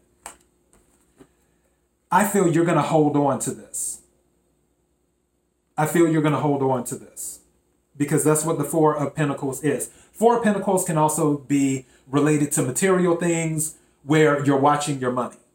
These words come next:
where you have the money, but you're not so quick to spend it. It could be that. I'm not picking up that energy. If that is something that resonates with someone else, fine, go ahead and take it.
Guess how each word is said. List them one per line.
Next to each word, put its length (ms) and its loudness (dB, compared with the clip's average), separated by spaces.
where 160 4
you 160 2
have 280 2
the 60 -2
money, 480 -2
but 220 -2
you're 100 2
not 200 2
so 140 -2
quick 280 -6
to 60 -8
spend 340 -6
it. 80 -20
It 140 -2
could 200 0
be 120 2
that. 440 0
I'm 160 2
not 200 2
picking 240 0
up 140 -2
that 160 2
energy. 400 -8
If 400 -2
that 240 2
is 120 0
something 320 0
that 120 0
resonates 480 0
with 100 -10
someone 340 0
else, 340 -2
fine, 680 0
go 200 4
ahead 240 0
and 100 -4
take 240 -4
it. 160 -20